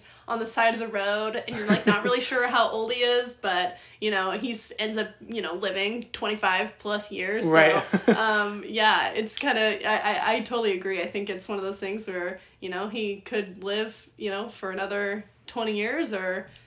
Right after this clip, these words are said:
Speaker 1: who knows?
Speaker 2: Right.
Speaker 1: So, um, but in other news, uh, we saw a fun little reunion happen this past week on A E W Dynamite,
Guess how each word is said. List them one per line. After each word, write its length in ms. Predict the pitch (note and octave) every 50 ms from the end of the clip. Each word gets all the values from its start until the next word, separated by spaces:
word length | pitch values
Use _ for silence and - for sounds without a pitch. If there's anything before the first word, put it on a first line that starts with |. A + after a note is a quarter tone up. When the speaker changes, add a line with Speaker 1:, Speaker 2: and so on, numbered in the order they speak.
| _ _ _ _ _ _ _ _ _ _ - -
Speaker 1:
who 80 | B3+ B3+
knows? 440 | C4 D4+ D4+ A3 F3+ - - - -
Speaker 2:
Right. 120 | - C#3+
Speaker 1:
So, 320 | - - F3 F3+ F#3 F#3 - -
um, 300 | - A3+ A3 A3+ A3+ A#3
but 180 | A#3+ A#3 - -
in 140 | B3+ B3 - A#3+
other 280 | C4+ E4+ A4 A4+ G#4
news, 560 | D4+ B3 A3 G#3 G3+ G#3+ A#3+ D#4 E4+ E4+ - - -
uh, 420 | - A3 A3 A3 G#3+ G#3+ G#3+ G#3+ G#3+
we 80 | A#3 A#3+
saw 640 | A3 - - - - B3 A#3+ A3+ A3 A3 G#3+ - -
a 100 | A3+ -
fun 320 | - - A#3+ A#3 A#3+ A#3+
little 240 | A#3+ A#3 A#3 A3 G#3
reunion 560 | G3+ G#3+ G3+ G3 G#3 A3+ C4 D4+ E4 D#4+ C#4
happen 560 | - - G#3 F#3+ F#3+ - G#3 G3 G3 G3+ F#3+
this 280 | G3 G3 G3+ G3+ - - -
past 320 | - F#3+ G3 G#3 - -
week 220 | G#3+ G#3 G#3+ G#3
on 140 | G#3 G#3 F#3+ -
A 80 | - G#3
E 120 | A3 A3
W 320 | G#3+ A3+ G3+ G#3 G3+ G3 G3+
Dynamite, 800 | F#3 G3 G3 A#3+ F4+ A4 F#4 B3 G#3 G#3 C4+ F4 G#4+ G#4+ -